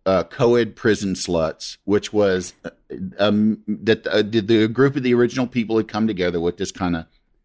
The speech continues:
you know, like, prison exploitation kind of musical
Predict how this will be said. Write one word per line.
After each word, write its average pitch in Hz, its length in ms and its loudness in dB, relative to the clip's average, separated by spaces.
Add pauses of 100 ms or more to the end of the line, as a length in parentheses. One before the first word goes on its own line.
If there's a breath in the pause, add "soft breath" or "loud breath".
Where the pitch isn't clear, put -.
(260)
you 185 80 -6
know, 135 160 2
like, 110 240 -4
prison 107 460 -2
exploitation 95 920 -6
kind 98 300 -4
of 87 220 -8 (540)
musical 117 920 2